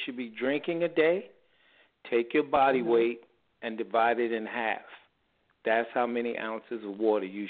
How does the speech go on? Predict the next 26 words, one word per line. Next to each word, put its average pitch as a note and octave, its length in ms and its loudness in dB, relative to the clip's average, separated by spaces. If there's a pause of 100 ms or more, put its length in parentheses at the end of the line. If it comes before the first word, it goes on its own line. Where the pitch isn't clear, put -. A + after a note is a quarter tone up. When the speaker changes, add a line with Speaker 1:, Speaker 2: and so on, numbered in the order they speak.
Speaker 1:
should G2+ 140 -8
be G#2 120 -8
drinking G2+ 480 -8
a G2+ 40 -6
day. G2 360 -4 (840)
And A#2 160 2
if A#2 140 6
you C#3 120 6
Speaker 2:
Okay, C3+ 60 -2
Speaker 1:
drink D3+ 220 4
Speaker 2:
hey, A3 80 4
Rob, A#3 320 6
Speaker 1:
coffee A#3+ 120 -2
Speaker 2:
we - 40 4
have A3 140 4
our G#3 200 0
first A3+ 240 -4
caller. A#3 380 -4 (1000)
Speaker 1:
Oh, D3 260 -4 (180)
okay. C#3 260 -2 (960)
Speaker 2:
All E3 140 0
right. F#3 180 0 (280)
Caller, G#3+ 340 4 (240)
are F#3 100 -4
you F#3 140 0
there? G#3 300 -2